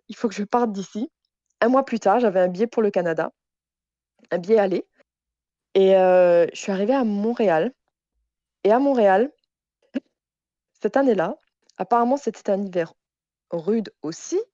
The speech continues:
coïncidence. Et j'arrive et il faisait, si je me trompe pas, il faisait moins trente-huit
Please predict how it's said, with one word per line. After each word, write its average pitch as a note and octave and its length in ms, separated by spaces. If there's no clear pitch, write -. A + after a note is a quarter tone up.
coïncidence. D4 880
Et C#4 140
j'arrive G#3+ 460
et G3+ 80
il F3+ 120
faisait, A3+ 560
si - 260
je G3+ 80
me F#3 160
trompe C#4 320
pas, A#3 140
il A3 80
faisait F3+ 320
moins G#3 300
trente-huit - 600